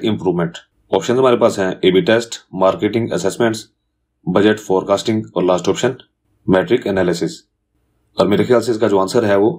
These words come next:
मेट्रिक एनालिसिस, ये इसका करेक्ट आंसर होगा। ठीक है जी, क्वेश्चन नंबर फ़ोर दोस्तों नेक्स्ट हमारे पास है, a marketer uses the software tool to conduct continuous A B testing, what does this software tool enable them to do?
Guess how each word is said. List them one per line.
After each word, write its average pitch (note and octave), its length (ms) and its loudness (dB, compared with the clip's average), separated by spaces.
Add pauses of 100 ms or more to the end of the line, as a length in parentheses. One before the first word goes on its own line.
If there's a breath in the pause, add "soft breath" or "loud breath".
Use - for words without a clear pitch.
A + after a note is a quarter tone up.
(580)
मेट्रिक F#2+ 360 0
एनालिसिस, F#2 500 0
ये F#2+ 60 2
इसका F#2+ 200 0
करेक्ट F#2+ 280 -2
आंसर F2 220 -2
होगा। E2+ 200 -2
ठीक G2 180 -2
है A2+ 60 4
जी, B2 80 0
क्वेश्चन - 1300 -8
नंबर G2+ 120 4
फ़ोर A2 220 2
दोस्तों B2+ 300 0
नेक्स्ट G#2+ 220 0
हमारे G2+ 180 2
पास F#2+ 240 0
है, F2+ 100 -2 (560)
a G#2 100 2
marketer G#2 440 0
uses G#2 340 2
the G2 80 0
software F#2+ 380 0 (260)
tool G#2 240 4
to G#2+ 80 0
conduct F#2 480 2
continuous F#2 480 0 (300)
A F2+ 80 8
B F2 180 6
testing, A#2+ 340 0 (380)
what B2+ 240 4
does B2 160 2
this A#2 240 0
software F#2 340 2
tool G2 240 2 (460)
enable F#2+ 340 4
them F2+ 240 0
to B2 100 2 (440)
do? F3 120 6